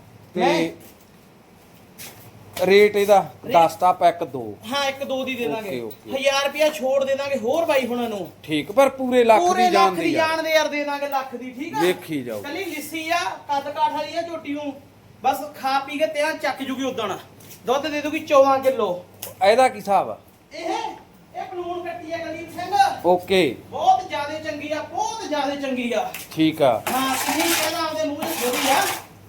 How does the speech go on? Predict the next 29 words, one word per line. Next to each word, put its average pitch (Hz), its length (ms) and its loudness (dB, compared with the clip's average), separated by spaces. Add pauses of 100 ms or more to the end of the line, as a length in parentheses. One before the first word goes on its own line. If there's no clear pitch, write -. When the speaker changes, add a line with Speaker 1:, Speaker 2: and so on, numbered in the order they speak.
Speaker 2:
ਤੇ 294 60 -10
ਚੰਗੀ 302 480 0
ਬਹੁਤ 269 240 0
ਆ 277 60 0
ਕੱਟੀ। 254 300 -10
Speaker 1:
ਸੀਲ 220 340 2
ਗਾਵਾਂ 170 400 6
ਵਰਗੀ। 143 200 -4
Speaker 2:
ਆ 403 220 -6
ਕਿਆ 277 420 0
ਬਾਤ 214 320 -2
ਹੈ 202 60 -8
ਕੁਲਦੀਪ, 214 340 -12
ਲੈ, 208 720 -2
ਕਿੱਧਰ 240 200 -6
ਦੀ 233 180 -8
ਮਰਜ਼ੀ 185 440 -10
ਬਹਿ 214 200 2
ਜਾ 254 100 0
ਯਾਰ, 214 300 4
ਤੂੰ 214 160 -4
ਲੈ 214 120 4
ਦੱਸ। 208 180 4
Speaker 1:
ਪੂਛ 185 140 2
ਚੱਕਦੀ 139 520 0
ਹੈ 160 60 0
ਨਾ 226 80 4
Speaker 2:
ਹੈਂ? 220 80 4
Speaker 1:
ਯਾਰ। 135 240 -2